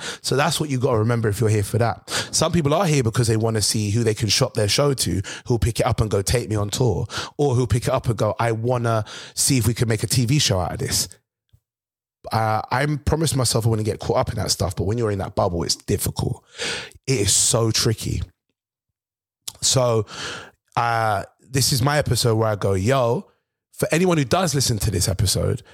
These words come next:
whether you're a comedian or not comedian, whatever you're doing, if you feel like you're stuck in a space where you are worried about what it is that you're doing and isn't really being read or seen well,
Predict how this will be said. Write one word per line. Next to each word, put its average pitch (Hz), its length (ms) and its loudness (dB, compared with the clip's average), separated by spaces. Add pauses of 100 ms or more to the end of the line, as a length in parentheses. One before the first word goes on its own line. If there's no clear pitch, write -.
(160)
whether 127 200 2
you're 123 100 2
a - 20 -4
comedian 127 460 2
or 110 100 2
not 113 380 0 (500)
comedian, 151 540 2 (460)
whatever 151 220 4
you're 147 120 4
doing, 117 400 0 (260)
if 139 140 0
you 180 80 4
feel 247 200 2
like 233 240 0
you're 165 100 2
stuck - 260 0
in 123 80 0
a 98 40 0
space - 380 0
where 101 160 2
you 117 420 0 (640)
are 107 400 0
worried 123 320 2
about 107 320 0
what 113 160 2
it 101 60 0
is 101 160 0
that 95 80 -2
you're 98 160 0
doing 101 400 0
and 107 200 -2
isn't 101 280 0
really 95 320 0
being 87 520 -2 (220)
read 98 380 -2
or 98 120 0
seen 92 360 0
well, 110 420 0